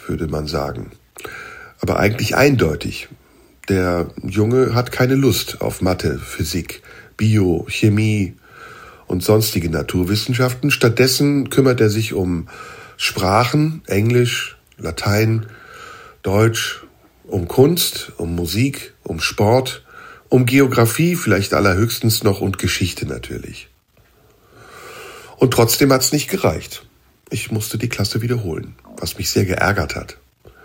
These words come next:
Aber ich hab einen Ausweg gefunden, diese Zeit zu überstehen. Ich, äh, hab mich zum Schülersprecher wählen lassen. Als Schülersprecher verfügte ich über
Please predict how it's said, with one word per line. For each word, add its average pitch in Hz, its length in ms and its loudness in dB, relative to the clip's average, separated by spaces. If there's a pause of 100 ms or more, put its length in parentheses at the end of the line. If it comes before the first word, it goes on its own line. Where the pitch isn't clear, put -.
(1160)
Aber 123 500 4
ich 135 160 0
hab - 140 0
einen - 180 0
Ausweg 117 420 2
gefunden, 151 600 -6 (300)
diese 92 500 -4
Zeit 85 340 0
zu - 140 -4
überstehen. 107 640 0 (960)
Ich, - 340 0
äh, 120 200 4
hab 107 260 0
mich - 420 -2
zum 147 240 0
Schülersprecher 78 800 -2
wählen 69 300 -6
lassen. - 440 -10 (1120)
Als 85 180 -4
Schülersprecher 117 680 2 (440)
verfügte - 560 0
ich 104 220 -2
über 90 380 0